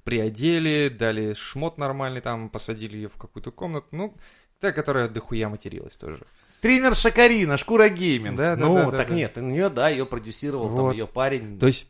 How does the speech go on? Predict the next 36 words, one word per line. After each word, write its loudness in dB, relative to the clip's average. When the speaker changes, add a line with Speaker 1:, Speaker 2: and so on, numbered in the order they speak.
Speaker 1:
продюсируют. -2
Speaker 2:
Кони-, 0
конечно. 2
Слушай, -4
сутенёрство -2
никто -6
не -4
отменял, -6
тебе -16
ты -18
чего? -10
Здрасте. -4
Speaker 1:
Это, 0
а, -4
цифровое 0
сутенёрство? -4
Или -2
Speaker 2:
Так 0
Speaker 1:
как -4
это -2
Speaker 2:
точно. 0
Speaker 1:
можно -4
назвать? -8
Как -10
ты -20
думаешь? -16
Speaker 2:
Да 4
у 8
нас 8
в -10
Питере 4
тоже 4
была -2
одно -4
время -6
студия. -8